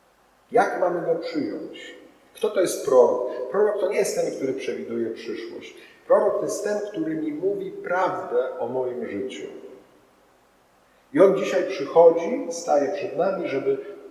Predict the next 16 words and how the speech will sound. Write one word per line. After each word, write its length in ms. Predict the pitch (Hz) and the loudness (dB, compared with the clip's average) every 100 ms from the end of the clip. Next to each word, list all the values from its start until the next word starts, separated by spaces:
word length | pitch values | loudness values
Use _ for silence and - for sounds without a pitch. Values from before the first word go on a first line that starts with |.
| - - 139 | -20 -6 -2
pokazać 680 | 135 147 180 180 170 - 135 | 0 4 4 4 -2 -4 -8
mi 80 | |
prawdę 440 | - 165 170 165 147 | -4 -2 -2 0 0
o 40 | |
moim 340 | 147 147 139 120 | 2 0 -2 -6
życiu. 360 | 107 - - - - - - - - _ _ _ _ _ _ _ _ _ _ _ _ _ _ | -6 -8 -12 -12 -14 -18 -20 -20 -20 _ _ _ _ _ _ _ _ _ _ _ _ _ _
Kim 220 | 190 175 | -2 4
jestem 540 | 156 147 - - 190 202 - - - - 165 | 6 6 4 0 0 0 -4 -8 -12 -16 -16
i 100 | - | -6
co 200 | - - | 0 2
mam 260 | 120 - | 2 2
robić? 640 | 95 - - - - - - - - - - _ - _ _ _ _ _ _ _ _ _ _ - | 2 2 -2 -6 -8 -10 -14 -18 -20 -20 -20 _ -20 _ _ _ _ _ _ _ _ _ _ -6
Zadajecie 480 | 120 135 143 - | -2 2 2 2
sobie 220 | - - 131 | -6 -8 -8
takie 260 | - 135 | -8 -8
pytanie? 560 | 135 117 127 127 151 | -8 -8 -8 -8 -10